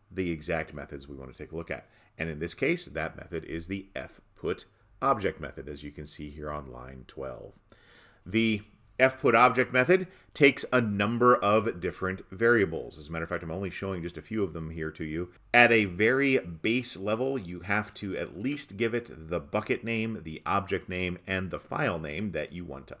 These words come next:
upload. I've also included here an optional content type, but there are plenty of other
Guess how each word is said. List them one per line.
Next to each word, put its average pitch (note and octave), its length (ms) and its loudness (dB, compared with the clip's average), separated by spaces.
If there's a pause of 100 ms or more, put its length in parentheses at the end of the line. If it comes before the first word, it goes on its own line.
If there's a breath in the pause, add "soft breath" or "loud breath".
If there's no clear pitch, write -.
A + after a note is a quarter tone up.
upload. G#1+ 440 -6 (220)
I've G#2 160 4
also G2 300 4
included F2+ 400 -2
here F2 200 -2
an D#2 120 -4
optional C#2+ 420 -10
content B2+ 560 0
type, G#2 280 0 (280 loud breath)
but G2 140 0
there - 120 6
are D#2+ 140 2
plenty C#3+ 480 2
of F#2+ 220 2
other G#2 420 4